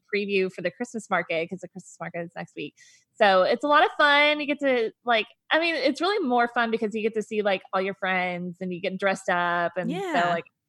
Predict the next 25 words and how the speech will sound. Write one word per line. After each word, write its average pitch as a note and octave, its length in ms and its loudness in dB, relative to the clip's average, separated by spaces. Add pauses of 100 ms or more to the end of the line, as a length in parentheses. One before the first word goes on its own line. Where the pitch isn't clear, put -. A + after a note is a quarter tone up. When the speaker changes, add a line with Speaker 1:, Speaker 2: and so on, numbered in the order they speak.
(340)
Speaker 1:
I, A3+ 560 2 (580)
I G#3+ 140 2
wore, A#3 340 2
like, G3 240 -2
this F#3 160 -4 (240)
awesome, F#3+ 480 -6
like, F3+ 260 -8
bandage F3 380 -8
dress E3+ 300 -8
last E3+ 260 -10
year. F3 140 -8
I F3 60 -6
don't F3+ 200 -12
think F#3+ 160 -12
I'm F#2 140 -12
gonna F#2 120 -12
be - 60 -12
able F#2+ 140 -10
to - 80 -16
do F#3 120 -14
that - 160 -14
this - 160 -18
year. - 160 -12
So - 140 -12
I'm - 80 -8